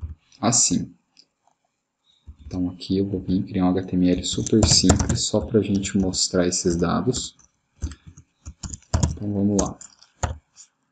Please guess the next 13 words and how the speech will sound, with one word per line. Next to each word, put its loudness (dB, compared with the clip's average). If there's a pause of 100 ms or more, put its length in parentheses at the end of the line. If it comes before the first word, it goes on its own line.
(580)
The -4
head, 0 (920)
cabeçalho 4
da 4
minha 4
tabela, 0 (1080)
onde 0
vai 6
ficar -2
o 4
nome 10
dos 4
campos. -2